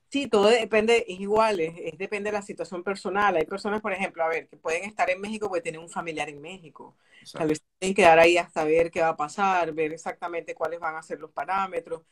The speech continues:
Speaker 1: Yo les recomiendo a las personas que pueden hacerlo, que se mantengan donde están y intentar aplicar desde donde estén y no devolverse al punto cero, que es regresar a Venezuela, porque todo tiene gastos, ¿no?
Speaker 2: Claro, claro, claro, por supuesto.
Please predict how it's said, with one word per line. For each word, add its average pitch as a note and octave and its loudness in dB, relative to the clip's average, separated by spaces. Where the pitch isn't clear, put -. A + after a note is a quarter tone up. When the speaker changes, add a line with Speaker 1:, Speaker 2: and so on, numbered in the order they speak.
Speaker 1:
Yo F#3+ 0
les A#3 0
recomiendo G3 0
a - -2
las G#3+ -2
personas F#3+ -4
que E3+ -2
pueden F3+ 2
hacerlo, G3+ 0
que F3 0
se - -8
mantengan E3 0
donde D3+ -2
están F3+ -2
y F#3+ -6
intentar D#3 4
aplicar E3 2
desde F#3+ -2
donde E3+ -2
estén G3 0
y G3 0
no E3 2
devolverse E3 2
al C#3+ -4
punto D#3+ -6
cero, E3 -2
que D3+ -6
es C#3+ -6
regresar D3 -6
a D3 -4
Venezuela, D3+ -6
porque F4 2
todo F#3 2
tiene E3+ 0
gastos, C#3 -2
¿no? C3 -20
Speaker 2:
Claro, - -14
claro, D2+ -12
claro, D2+ -10
por - -12
supuesto. - -14